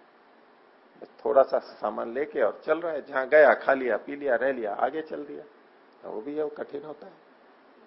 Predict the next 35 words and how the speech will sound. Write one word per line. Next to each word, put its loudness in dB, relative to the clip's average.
ऐसे -16
खान -4
पान 0
का 0
है, -2
उपासना -4
का -8
नियम -8
है, -8
आंतरिक -2
यज्ञ -6
करने -2
का -2
है, -6
बाह्य 0
यज्ञ -4
तो -10
छूट -6
जाता 4
है 2
उसका, -10
लेकिन -10
आंतरिक -4
यज्ञ -4
जो -4
है, -2
आत्म 0
यज्ञ -6
है, -6
आत्मयाजी 2
तो -8
बनना -2
होता -6
है -10
उसको। -16